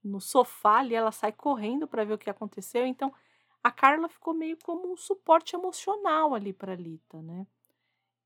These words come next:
E elas brigam também, e ela vai embora. Então, ela se sente abandonada mesmo, né? Então, ela tá ali só assistindo televisão, não consegue dormir.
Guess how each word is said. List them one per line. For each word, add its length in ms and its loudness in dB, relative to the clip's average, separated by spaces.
E 760 -4
elas 260 6
brigam 420 4
também, 440 -6
e 40 0
ela 180 2
vai 160 0
embora. 360 6
Então, 200 -4
ela 200 0
se 180 -10
sente 480 -4
abandonada 1040 4
mesmo, 540 -6
né? 320 -10
Então, 240 -2
ela 100 0
tá 120 0
ali 180 2
só 300 4
assistindo 380 -4
televisão, 540 -2
não 80 -6
consegue 380 -8
dormir. 580 -4